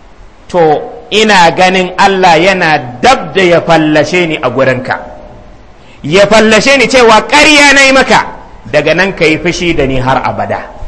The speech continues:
Amma in na gaya maka gaskiya a yanzu, za ka ji zafi, za ka ji abin da na faɗa maka kana fushi da ni, to, ina fata wannan fushin da za ka yi da ni na wani lokaci ne.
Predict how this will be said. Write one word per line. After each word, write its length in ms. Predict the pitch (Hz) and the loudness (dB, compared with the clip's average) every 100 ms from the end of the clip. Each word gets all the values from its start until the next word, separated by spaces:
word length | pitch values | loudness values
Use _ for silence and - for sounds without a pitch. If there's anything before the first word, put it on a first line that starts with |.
| - - - - - - - - - - - - | -16 -20 -20 -18 -14 -14 -12 -12 -12 -16 -12 -2
Amma 300 | 214 247 302 | 0 2 2
in 100 | 320 | 2
na 100 | 330 | 2
gaya 220 | 311 320 262 | 2 4 2
maka 220 | 262 247 | 2 2
gaskiya 600 | 208 233 - 247 240 233 | 0 0 -2 0 4 4
a 120 | 214 | 4
yanzu, 560 | 196 190 175 151 180 185 - - - - - | 4 2 0 -2 -2 -2 -4 -20 -20 -20 -16
za 340 | 120 254 330 | -2 2 2
ka 120 | 330 | 2
ji 120 | 269 | 2
zafi, 480 | 285 302 285 302 277 - - - - - - - - - - - - - | 2 2 4 2 -2 -6 -18 -20 -20 -20 -20 -20 -20 -20 -20 -20 -20 -20
za 320 | 117 120 277 539 | -10 -2 0 2
ka 140 | 285 | 0
ji 140 | 240 285 | 0 -2
abin 460 | - 254 285 294 | 0 0 2 0
da 100 | 277 | 2
na 120 | 247 262 | 2 2
faɗa 360 | 277 262 226 | 2 2 2
maka 240 | 226 269 247 | 2 0 0
kana 360 | 269 269 240 170 | 0 2 0 0
fushi 360 | 269 269 277 | 0 0 0
da 120 | 247 233 | 2 2
ni, 360 | 269 269 - - - - - - - - | 2 -2 -6 -20 -20 -20 -20 -20 -20 -6
to, 260 | 180 - | -4 -2
ina 420 | 220 220 208 180 160 | 0 0 2 2 2
fata 580 | 175 196 196 208 196 - - - - - | 2 4 2 2 0 0 -12 -20 -20 -10
wannan 480 | 123 247 180 160 147 | -4 -2 -2 -4 -4
fushin 360 | 175 - 185 160 | -6 -4 -4 -2
da 100 | 147 | 0
za 180 | 170 165 | 0 0
ka 100 | 165 | 0
yi 80 | 160 | 0
da 120 | 151 | 0
ni 140 | 147 | -2
na 120 | 151 147 | -2 0
wani 220 | 151 156 | 0 0
lokaci 540 | 156 151 127 - 131 | 0 0 -2 -6 -8
ne. 120 | 117 | -8